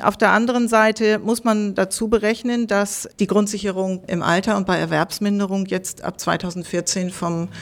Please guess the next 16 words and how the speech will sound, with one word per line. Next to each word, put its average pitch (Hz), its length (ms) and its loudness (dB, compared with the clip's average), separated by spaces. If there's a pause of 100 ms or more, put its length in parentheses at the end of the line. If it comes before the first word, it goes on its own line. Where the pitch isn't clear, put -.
(180)
Bund 190 220 8
zu 185 140 2
hundert 180 280 0
Prozent 165 520 -2
übernommen 165 640 2
wird. 220 340 2 (500)
Und 180 460 2
da 170 80 4
kann 190 240 -4
das 180 140 -6
Land 165 320 -2
nicht 202 300 -6
eine 190 360 -2
Aufgabe 180 640 -2
auch - 180 2
noch - 300 -8